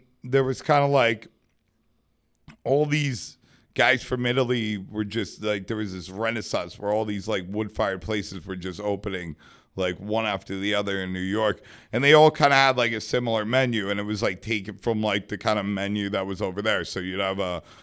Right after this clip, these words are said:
quattro stagioni, which means four seasons pie. You'd have a quattro formaggi, a four cheese pie. You'd have, like, a calabrese, which would be, like, you know, soppressata and, uh,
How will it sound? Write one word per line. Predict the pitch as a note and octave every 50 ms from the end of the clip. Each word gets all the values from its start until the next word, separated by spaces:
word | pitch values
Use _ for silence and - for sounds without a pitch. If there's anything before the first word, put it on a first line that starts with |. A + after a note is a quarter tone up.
| - _ _ - -
quattro | - - C#3 A#2+ A2+ - A#2+ A2+
stagioni, | G#2 - - A#2 G2+ A2 A#2+ A#2 A2+ G#2+ G2 F#2+
which | G2+ F#2+ - -
means | G2 G2 F2+ -
four | - - A2 G#2 G2
seasons | - - G#2+ G#2 G2 E2+ F2 E2+ - -
pie. | - - D2+ C#2 C#2+ C#2+ F2+
You'd | F#2 F#2+ F#2+
have | G2 F2+ F2
a | F#2 F2+ F#2+ F2+
quattro | - - A#2 G#2+ - - A2 G2+
formaggi, | - - G#2+ G#2 G#2 G#2 G2+ G2 F2 - F2 E2+
a | E2
four | - - G2 F#2 F2
cheese | - - - G#2+ G2+ F2+ -
pie. | - D2 B1+ C2+ C#2+ - - - - - - _ _
You'd | G#2 G#2+
have, | G#2 G#2+ G2+ G2 F#2
like, | G2 G2 G2+ F#2+
a | G2+ G2+
calabrese, | - - B2 A2+ A2 G#2+ F#2+ F2+ A2+ A#2+ A2+ A2 G#2+ F#2 F#2 E2 F2
which | F2+ F2+ F2+ - -
would | F#2 F2+ D#2+
be, | E2+ F#2 F#2
like, | F#2 F#2 F#2 F#2 F2+ - - - - - _ _ _
you | G#2+ A2
know, | G2+ F2+
soppressata | E2+ D#2+ - - A2 G#2 F2+ - G2+ G2+ - - - C3+ B2+ B2 B2 A#2+ A2+ A2 G#2+ G#2 G#2 G2+
and, | G2 G2 F#2+ F2+ D#2+ - _ _ _ _ _ _ _ -
uh, | - G#2 G2 G2+ G2 F#2+ F#2+